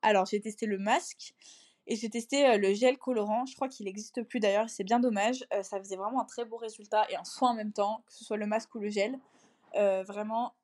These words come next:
je suis désolée pour le bruit, il y a mes glaçons qui viennent de tomber dans le frigo. Euh, vraiment, ça fait, euh, ça fait un effet, euh, de fou, c'est très brillant, ça fait vraiment soin et ça cou-, ça colore bien et ça dure dans le temps. Euh, je peux vous conseiller ça, c'est un peu, euh,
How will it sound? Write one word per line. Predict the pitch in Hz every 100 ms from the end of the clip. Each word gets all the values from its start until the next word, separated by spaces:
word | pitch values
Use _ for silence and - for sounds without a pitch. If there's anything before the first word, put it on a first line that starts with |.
| -
je |
suis | 208
désolée | 220 226 220
pour | 226 208
le | 202
bruit, | 214
il | 247
y |
a | 214
mes | 180
glaçons | 202 214 262
qui | -
viennent | 208
de | 202
tomber | 214 233
dans | 233
le | 214
frigo. | - 196 233 285 - - _ _ _ _ 220
Euh, | 233 220 208 208 208 -
vraiment, | 220 233 233 269
ça | 277 226
fait, | - 269 269
euh, | 214 196 202 - - - - _ _ -
ça | - 220
fait | 214
un | 233 226
effet, | 226 - 247 240 202
euh, |
de | 202 214
fou, | - - 269
c'est | 262 -
très | 202 247
brillant, | 233 240 240 233
ça | 233
fait | 208 208
vraiment | 214 220 226
soin | - 240 247
et | 254
ça | 214 196
cou-, | - -
ça | 208 190
colore | 190 214 190
bien | 202 233
et | 262
ça | 196
dure | 196 233
dans | 240
le | 220
temps. | 196 180 262 _ - _ _
Euh, | - 196 185
je | 196
peux | -
vous | 226 233
conseiller | 254 262 233 233
ça, | 240 240
c'est | 220
un | 175
peu, | 208 247 240
euh, | 214 196 196